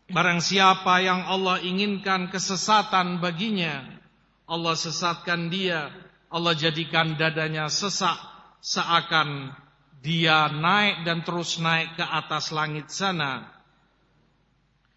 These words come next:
Demikian Allah jadikan yang kotor itu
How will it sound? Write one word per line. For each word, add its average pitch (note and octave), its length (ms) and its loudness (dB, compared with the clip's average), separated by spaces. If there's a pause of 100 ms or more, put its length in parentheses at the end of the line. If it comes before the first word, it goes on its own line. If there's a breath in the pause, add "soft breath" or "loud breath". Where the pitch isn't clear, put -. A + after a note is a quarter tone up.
(240)
Demikian F3+ 720 2
Allah F#3 320 0
jadikan E3 840 -2 (1700)
yang F#3 400 4
kotor G3+ 480 2
itu F3+ 640 -2